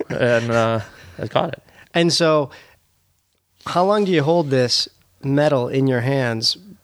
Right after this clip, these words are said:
Speaker 1: before you decide to take off these jerseys
Speaker 2: <laughs>
Speaker 1: and show your Swedish pride?
Speaker 2: Well, I held it, I held it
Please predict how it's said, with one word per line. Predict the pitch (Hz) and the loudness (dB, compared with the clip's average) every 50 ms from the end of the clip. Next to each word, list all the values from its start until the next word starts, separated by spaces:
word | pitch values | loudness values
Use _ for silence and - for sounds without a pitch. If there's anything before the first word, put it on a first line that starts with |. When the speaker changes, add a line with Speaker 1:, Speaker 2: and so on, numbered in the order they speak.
| _ _ _ - | _ _ _ -4
Speaker 1:
before | - 147 131 - - 151 147 139 | -2 -2 -2 0 0 0 2 2
you | 139 127 127 131 127 127 127 123 123 | 2 0 0 -2 0 0 0 -2 -2
decide | 117 123 120 - - - 139 131 131 127 120 | -2 -2 0 0 2 2 2 2 2 0 -2
to | - - 123 123 123 120 120 120 117 113 - _ _ _ _ _ _ _ _ _ - | -4 -4 -2 -2 -2 -2 -4 -4 -6 -8 -12 _ _ _ _ _ _ _ _ _ -6
take | - 147 135 - | -4 -4 0 2
off | 135 131 127 123 - | 2 2 2 0 -2
these | - 147 131 - | -2 -2 -2 -2
jerseys | - - 139 135 139 139 135 - 208 185 - 120 - 170 - - | 0 2 4 4 4 4 2 2 0 0 2 2 0 0 2 2
Speaker 2:
<laughs> | - 143 127 | 0 0 2
Speaker 1:
and | - 170 156 139 | 2 0 0 0
show | 131 151 147 143 | 0 0 0 2
your | 139 143 139 135 127 | 2 2 2 0 0
Swedish | - - - 147 143 127 123 - | 0 0 0 0 0 0 -2 -4
pride? | - - 135 127 123 | -2 -2 -2 0 0
Speaker 2:
Well, | 147 151 151 | 0 0 0
I | 156 156 143 | 0 0 0
held | 139 170 190 220 220 | 0 0 0 0 0
it, | 208 185 - - - | 0 -2 -2 -4 -4
I | - 143 143 | -2 -2 0
held | 147 180 202 226 254 240 | 0 0 0 0 -2 -4
it | 196 | -8